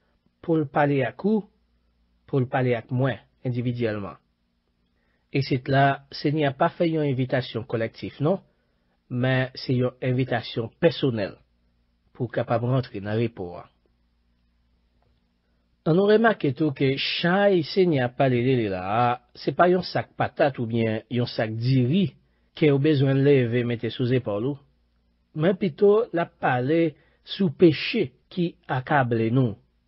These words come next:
Zanmi m, peche lou anpil, wi. Li pi lou pase yon sak di sèl. Peche koko be moun, el mennen nan lanmò. Ou kapab jwenn pasaj ki pale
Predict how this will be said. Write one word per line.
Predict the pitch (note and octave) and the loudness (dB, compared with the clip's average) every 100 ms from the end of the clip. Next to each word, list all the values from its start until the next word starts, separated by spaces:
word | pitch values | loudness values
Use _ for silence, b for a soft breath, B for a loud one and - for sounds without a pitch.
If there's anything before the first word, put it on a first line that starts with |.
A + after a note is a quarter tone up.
| _ _ _ _ _ _ - | _ _ _ _ _ _ -2
Zanmi | C#3+ F#3+ A3 | 2 4 4
m, | G#3+ C#3 _ _ _ _ _ _ _ _ _ - | 0 -4 _ _ _ _ _ _ _ _ _ 4
peche | A3 - - B3 | 4 4 2 4
lou | G3 D#3+ D#3+ E3+ | 6 10 10 8
anpil, | C#3+ C3+ A#2 | 4 2 2
wi. | B2+ A3+ _ _ _ _ _ _ _ _ _ _ _ _ _ _ _ - | 0 -2 _ _ _ _ _ _ _ _ _ _ _ _ _ _ _ -2
Li | E3 | 0
pi | G3 - B3 A3 | 0 4 6 8
lou | D#3+ D#3 D#3+ | 6 4 4
pase | D3+ C#3 C#3 | 2 0 0
yon | C3+ | 0
sak | - B2 | 0 0
di | A#2+ C3 | 0 0
sèl. | - - _ _ _ _ _ _ _ _ _ _ _ _ _ | -2 -12 _ _ _ _ _ _ _ _ _ _ _ _ _
Peche | F3 D3+ - D3 | 0 0 -2 -2
koko | - D#3 - F#3 C#3 | -2 -2 2 2 4
be | D3 D#3+ | 4 4
moun, | C#3+ E3+ D3 A#2 _ _ _ _ | 6 4 2 -4 _ _ _ _
el | E3+ D#3 | 2 2
mennen | D#3 D3 C3 A#2 | 2 2 2 0
nan | A#2+ | 0
lanmò. | C3 D#3 E3 - _ _ _ _ _ _ _ _ _ _ _ _ - | 0 2 0 -2 _ _ _ _ _ _ _ _ _ _ _ _ -6
Ou | |
kapab | C3+ C#3 D3 C#3+ | -4 0 0 2
jwenn | D3+ C#3+ | 0 0
pasaj | C3+ B2+ - C#3+ D3 C3+ | 0 -2 0 0 0 -2
ki | C3+ B2+ | -8 -4
pale | B2+ A#2+ | -2 0